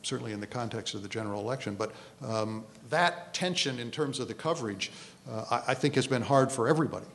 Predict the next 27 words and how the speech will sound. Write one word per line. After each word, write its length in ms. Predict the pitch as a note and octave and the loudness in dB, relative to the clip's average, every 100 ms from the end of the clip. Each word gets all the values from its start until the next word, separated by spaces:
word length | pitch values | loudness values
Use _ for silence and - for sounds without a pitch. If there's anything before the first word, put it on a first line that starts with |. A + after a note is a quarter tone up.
| - - - A#2 | -20 -20 -16 -10
um, 200 | G#2+ G2+ | -8 -8
because 300 | G#2+ A#2+ G#2 | -6 -4 -2
you've 140 | A2+ | 0
got 200 | B2 C#3 C#3 | 4 4 4
to 60 | |
try 220 | B2 B2 | 2 2
to 60 | A2 | 2
present 480 | - A2+ B2+ A#2 - | 0 0 2 0 2
both 180 | C#3 C3+ | 4 6
sides 560 | - - B2+ C3 A#2 | 6 6 4 2 0
of 80 | A2 | 0
the 60 | G#2 | 4
story 360 | - A#2 A2+ | 4 4 4
of 80 | G#2+ | 2
Barack 260 | G#2 G#2+ G#2+ | 2 2 2
Obama, 460 | G#2+ B2+ A2 F#2+ | 4 4 4 0
and, 100 | G2 | -6
and, 140 | G#2 G#2 | -8 -8
and 120 | G#2+ | -6
I 60 | G#2 | -6
think 220 | A#2 G#2+ | -6 -6
that 220 | G#2 - | -8 -8
we've 200 | A2 G#2 | -8 0
all 180 | A2 A2 | 2 2
wrestled 320 | G#2+ G#2 G2+ | 0 -4 -6
with 140 | G2+ | -6
that. 340 | G2+ A2 G#2 | -4 -4 -4